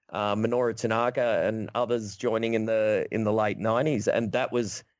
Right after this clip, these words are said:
that was, uh, that just captured my imagination. Obviously, it was unlike anything that you, you would see in a W W E ring, that,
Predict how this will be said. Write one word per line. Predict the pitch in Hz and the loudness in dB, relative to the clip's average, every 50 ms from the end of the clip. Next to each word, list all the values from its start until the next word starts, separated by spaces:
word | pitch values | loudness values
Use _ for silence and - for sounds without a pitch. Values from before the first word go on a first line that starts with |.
| _ _ _ _ _ _ _ | _ _ _ _ _ _ _
that | - 117 120 - | -10 -8 -6 -4
was, | 113 117 104 92 - - - - _ _ - - | -4 -4 -4 -6 -10 -14 -16 -18 _ _ -10 -6
uh, | 104 101 98 98 98 98 98 92 - _ - | -4 -4 -2 -2 -2 0 0 -2 -2 _ -6
that | - 120 123 | -6 -6 -6
just | - 113 104 - | -6 -10 -10 -4
captured | - 113 107 107 - 104 | -2 -2 -2 -2 -4 -4
my | 107 101 | -4 -2
imagination. | 98 101 104 104 92 101 101 107 107 135 - - 139 | -2 0 -2 -2 -2 -2 -2 0 0 0 0 0 -2
Obviously, | 123 107 101 104 98 - 117 101 | -2 0 0 -2 -2 0 0 0
it | 85 | 0
was | 80 110 107 117 113 107 - _ - | 0 0 -2 -2 -4 -4 -8 _ -6
unlike | - 120 117 110 107 104 104 101 - - | -6 -2 -2 0 0 0 0 -2 -4 -4
anything | 113 117 117 117 117 104 107 123 117 104 104 107 | -2 -2 0 0 -2 -2 0 -2 -2 -2 -2 -2
that | 107 104 - - - | 0 0 -2 -2 -2
you, | 110 110 104 107 107 107 107 104 104 - _ _ _ _ _ _ _ _ | -2 0 2 2 2 2 0 0 -2 -6 _ _ _ _ _ _ _ _
you | - 107 107 | -8 -6 -4
would | 101 104 95 | -4 -4 -4
see | 101 - - 123 120 110 | -4 -4 -2 0 0 2
in | 110 110 | 2 2
a | 107 104 104 107 | 2 2 2 2
W | 101 - 110 107 107 104 101 | 0 0 0 2 2 2 2
W | 104 101 98 107 101 101 104 | 2 2 2 2 2 2 2
E | 98 98 | 0 0
ring, | 95 101 113 120 120 117 107 | 0 0 -2 -2 -2 -2 -2
that, | 107 107 101 - - - - - | 0 0 0 -2 -2 -8 -18 -18